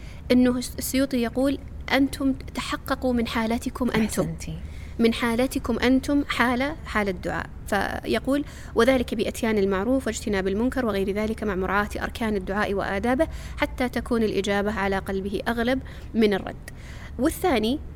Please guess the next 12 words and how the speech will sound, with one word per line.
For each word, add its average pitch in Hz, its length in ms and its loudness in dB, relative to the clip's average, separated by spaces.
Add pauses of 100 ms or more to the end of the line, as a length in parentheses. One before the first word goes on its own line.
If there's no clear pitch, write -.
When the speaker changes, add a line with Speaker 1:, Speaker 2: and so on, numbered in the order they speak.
(140)
Speaker 1:
الوجه 208 400 4
الثاني 202 360 0
في - 80 -6
ال-، 185 160 -4
في - 100 -8
الحديث، 233 420 -2
قال: 233 240 2
"ادعوه 262 480 2
معتقدين 226 760 0
لوقوع 220 460 0
الإجابة". 233 540 -2 (720)
لاحظي، 233 380 2